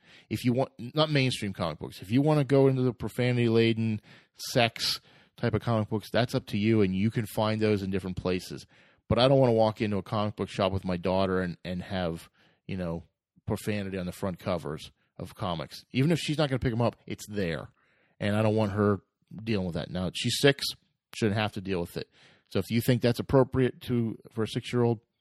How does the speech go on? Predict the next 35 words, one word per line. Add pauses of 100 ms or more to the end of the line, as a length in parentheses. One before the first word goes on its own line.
(460)
that,
that's
up
to
you. (360)
My
six-year-old's
not
gonna
be
exposed
to
that.
And
I'm
taking
a
stand
on
that.
If
you
don't
like
it, (480)
stop
listening.
That's
up
to
you. (540)
That's
how
I
feel.